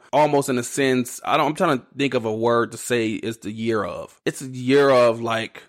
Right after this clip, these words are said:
pause. It's like, and, and then why we say what the year of pause means.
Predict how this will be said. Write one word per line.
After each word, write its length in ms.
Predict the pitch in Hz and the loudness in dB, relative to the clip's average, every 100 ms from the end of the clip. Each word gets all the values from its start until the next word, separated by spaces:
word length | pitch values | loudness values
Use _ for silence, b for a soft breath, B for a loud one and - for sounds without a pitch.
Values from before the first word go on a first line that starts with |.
| - | -18
pause. 760 | - 135 123 101 98 - - _ - | -2 2 2 2 -4 -10 -18 _ 0
It's 160 | 165 | 2
like, 200 | 160 - | 0 0
and, 200 | 151 143 151 | -2 0 2
and 160 | 170 | 2
then 140 | 170 170 | 4 4
why 160 | 170 | 2
we 100 | 165 | 2
say 160 | 156 131 | -2 -2
what 260 | 123 135 | -2 -4
the 100 | 127 | -4
year 200 | 127 127 | -2 0
of 100 | 107 | 0
pause 360 | - 127 117 110 | 0 2 2 0
means. 320 | 104 101 - | -8 -8 -10